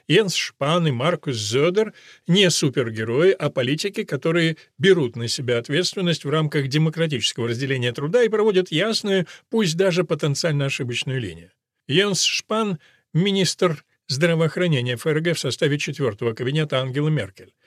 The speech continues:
Маркус Зёдер — премьер-министр Баварии. Моральные изъяны начинаются дома и проявляются в совершенно повседневных условиях. Они имеются в том числе и там, где всё, казалось бы, в порядке. Вот пример из моей собственной жизни, в котором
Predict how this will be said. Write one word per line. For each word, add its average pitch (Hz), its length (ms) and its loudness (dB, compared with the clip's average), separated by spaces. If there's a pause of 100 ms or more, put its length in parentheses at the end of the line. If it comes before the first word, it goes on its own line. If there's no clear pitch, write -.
(200)
Маркус 147 400 0
Зёдер — 170 500 0 (240)
премьер-министр 151 760 0
Баварии. 101 480 -8 (460)
Моральные 240 680 4
изъяны 180 680 2 (180)
начинаются 202 600 0
дома 156 520 4
и 117 80 -2
проявляются 156 640 2
в - 40 -4
совершенно 190 680 0
повседневных 127 640 -4
условиях. 104 500 -10 (500)
Они 208 260 2
имеются 185 360 2
в - 60 -12
том 175 160 2
числе 156 360 0
и - 40 2
там, 165 320 0
где 120 340 -2
всё, 123 300 -4
казалось 127 400 -2
бы, 147 120 -2
в 147 60 -14
порядке. - 540 -4 (520)
Вот 233 160 2
пример 208 300 0
из 175 140 2
моей 190 180 2
собственной 127 600 -2
жизни, 160 380 0
в - 120 -4
котором 160 520 0